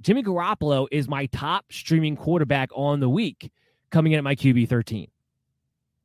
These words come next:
He's been playing well as of late.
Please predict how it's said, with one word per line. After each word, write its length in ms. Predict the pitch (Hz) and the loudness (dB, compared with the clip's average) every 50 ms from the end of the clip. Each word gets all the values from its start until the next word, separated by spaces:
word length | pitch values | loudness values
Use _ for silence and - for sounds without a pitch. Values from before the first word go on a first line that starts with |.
| _ _ _ _ _ _ _ _ _ _ _ _ _ _ _ _ _ _ _ _ _ _ _ _ _ _ _ _ _ _ | _ _ _ _ _ _ _ _ _ _ _ _ _ _ _ _ _ _ _ _ _ _ _ _ _ _ _ _ _ _
He's 220 | - 170 214 202 190 | 2 4 4 6 4
been 120 | 185 165 | 4 2
playing 400 | - 165 160 156 160 156 139 123 | 0 -2 -2 -2 -4 -4 -2 0
well 420 | 127 127 127 139 151 160 185 - - | 0 2 4 4 2 2 0 -2 -8
as 220 | - 110 135 139 156 | -6 -4 -2 0 0
of 140 | 151 117 | -2 -2
late. 420 | 113 120 120 135 143 - - - | -2 -2 -2 -2 -4 -6 -10 -18